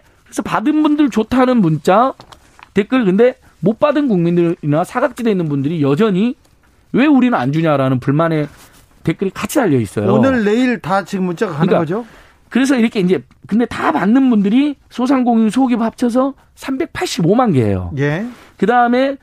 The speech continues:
Speaker 1: 이분들 빼고 특수고용 노동자, 프리랜서,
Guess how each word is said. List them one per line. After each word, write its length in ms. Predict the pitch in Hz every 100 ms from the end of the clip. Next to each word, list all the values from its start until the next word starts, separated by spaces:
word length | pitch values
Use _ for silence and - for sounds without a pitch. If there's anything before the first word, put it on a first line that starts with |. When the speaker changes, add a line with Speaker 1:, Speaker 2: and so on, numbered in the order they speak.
| _ _ _
Speaker 1:
이분들 420 | 175 233 302 302 196
빼고 580 | 294 320 226 156 170 92 - -
특수고용 540 | 285 - 320 311 254
노동자, 400 | 208 175 190 190
프리랜서, 800 | 190 - 320 311 277 - 214 170